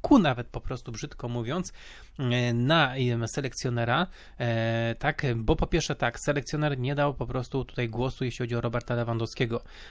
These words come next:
Na przykład nie pozostawił mu, e, takiego po prostu jakby możliwości, czy chce przyjechać na te mecze, czy też nie, tylko po-, podjął decyzję sam.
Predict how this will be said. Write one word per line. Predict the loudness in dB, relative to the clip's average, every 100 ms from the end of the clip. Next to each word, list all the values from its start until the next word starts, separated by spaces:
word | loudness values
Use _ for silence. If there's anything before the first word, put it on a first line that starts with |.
| -4
Na | -4
przykład | -2 -2 0
nie | 0
pozostawił | -2 -2 -2 0 0
mu, | 2 2 2 0
e, | -2 0 0 0 -2 -4 -4
takiego | -2 -2 -2
po | -4
prostu | -4 -4 -6
jakby | 0 0
możliwości, | 0 -2 -2 -2 -2 -4 -6
czy | -6
chce | -6 -4
przyjechać | -4 -4 -4
na | -4
te | -4
mecze, | -4 -4
czy | -6
też | -4 -2 0
nie, | -2 -2
tylko | -6 -4
po-, | 0
podjął | 0 0
decyzję | -2 -4 -2 -2
sam. | 2 0